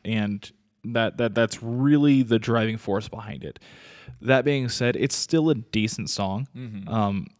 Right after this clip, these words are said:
Speaker 1: it doesn't follow normal My Chemical Romance kinda tropes that they
Speaker 2: No.
Speaker 1: originally did. Um, th-, it's a lot more progressive, and I, I don't wanna say indie, but kind of indie.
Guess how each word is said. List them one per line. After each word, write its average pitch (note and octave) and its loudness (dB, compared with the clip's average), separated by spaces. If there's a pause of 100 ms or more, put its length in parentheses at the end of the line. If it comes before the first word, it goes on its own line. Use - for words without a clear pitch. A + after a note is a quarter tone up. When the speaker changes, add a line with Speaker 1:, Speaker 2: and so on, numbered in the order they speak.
Speaker 1:
it B2 0
doesn't C3 0 (720)
follow G#2 2 (300)
normal A2+ 2
My A2 -2
Chemical G#2+ -2
Romance G#2 0
kinda G#2 -4
tropes - 0 (300)
that - 0
they F3 0
Speaker 2:
No. F#3+ 0
Speaker 1:
originally F3+ 2
did. G3 0 (460)
Um, A2+ 0 (100)
th-, C3 4
it's B2+ 2
a A#2+ 2
lot B2 0
more C3 2
progressive, A2 0
and G2 -4
I, G#2 -2
I B2 2
don't B2+ 0
wanna G#2+ -2
say G#2 -4
indie, B2 0
but G#2+ -2
kind G#2+ -4
of G2+ -6
indie. B2 -6